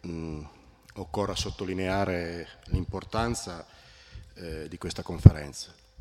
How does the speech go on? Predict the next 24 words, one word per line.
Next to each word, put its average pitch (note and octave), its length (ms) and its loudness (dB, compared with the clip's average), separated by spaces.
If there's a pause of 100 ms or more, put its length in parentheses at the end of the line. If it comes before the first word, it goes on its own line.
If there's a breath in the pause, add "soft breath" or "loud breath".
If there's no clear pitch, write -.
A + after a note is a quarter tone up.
(1000 loud breath)
perché G#2 560 -2 (600 loud breath)
viene F#2 320 -4
portato F#2+ 420 -6
in F2+ 100 -6
adozione F2 420 -10
il D#2+ 60 -12
piano F2+ 260 -8
d'ambito. F2 720 -6 (2500 loud breath)
Devo G2 300 -4
dire, F#2+ 440 0 (560 loud breath)
anche - 380 -12 (640 loud breath)
a - 80 -18
beneficio E2+ 460 -12
del E2 140 -8
sindaco E2 360 -8
di E2 100 -2
Mo-, E2+ 300 -2
Mondovì, F2+ 380 0
che F2+ 120 -4
è - 20 2
arrivato F2+ 400 0
da E2+ 120 4
poco, G2+ 400 0
che E2 280 -10